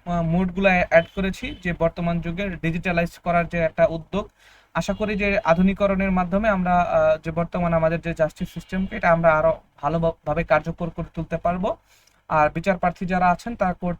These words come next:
থেকে খুব সহজেই আসলে, আহ, জাস্টিস পেতে পারেন। তো এই, এর মাধ্যমে আমরা আজকে কোড অফ সিভিল প্রসিডিওরের যে অ্যামেন্ডমেন্ট এটা কিন্তু খুব, আহ, আহ, ভালোভাবে in detail আলোচনা করলাম। তো নেক্সট আপনারা, আহ, কোন বিষয়ে ভিডিও চান এটা আমাদের জানাতে পারেন, আমরা ওই বিষয়ে আপনাদের সাথে,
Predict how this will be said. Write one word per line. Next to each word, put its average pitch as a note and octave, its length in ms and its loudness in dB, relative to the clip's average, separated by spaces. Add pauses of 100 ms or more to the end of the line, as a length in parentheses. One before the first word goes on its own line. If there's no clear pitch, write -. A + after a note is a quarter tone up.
(140)
থেকে F#3 360 -4
খুব F#3 160 -6
সহজেই F3+ 420 -2
আসলে, F3 360 -4 (420)
আহ, D3+ 220 -2
জাস্টিস D#3+ 400 0 (140)
পেতে F3+ 200 -6
পারেন। F3+ 320 0 (520)
তো F#3+ 260 -2
এই, G#3+ 240 -2
এর G#3+ 160 2
মাধ্যমে A#3 380 0
আমরা A3 200 4
আজকে G#3+ 600 2
কোড G3+ 120 0
অফ G3+ 140 -6
সিভিল G3+ 160 -6
প্রসিডিওরের G3+ 380 -6
যে G3 100 -6
অ্যামেন্ডমেন্ট F3+ 580 -2
এটা F3 160 -4
কিন্তু F3+ 260 -6
খুব, F3+ 280 -6
আহ, E3+ 80 -4
আহ, D#3+ 640 -2 (120)
ভালোভাবে F3+ 440 2
in F3 140 0
detail F3 260 0
আলোচনা F3 400 2
করলাম। F3 380 2 (520)
তো F#3+ 340 -2 (200)
নেক্সট G#3 480 -4 (140)
আপনারা, G3 480 2
আহ, E3+ 100 0 (140)
কোন F#3+ 160 0
বিষয়ে F#3 380 -2 (180)
ভিডিও F3 260 -2
চান F3+ 200 -4
এটা E3+ 300 2
আমাদের D#3+ 320 -2
জানাতে E3+ 320 -2
পারেন, F#3 280 0
আমরা E3 200 -2
ওই D#3 100 -2
বিষয়ে D#3 380 -8
আপনাদের D3 340 -10
সাথে, D3 280 -10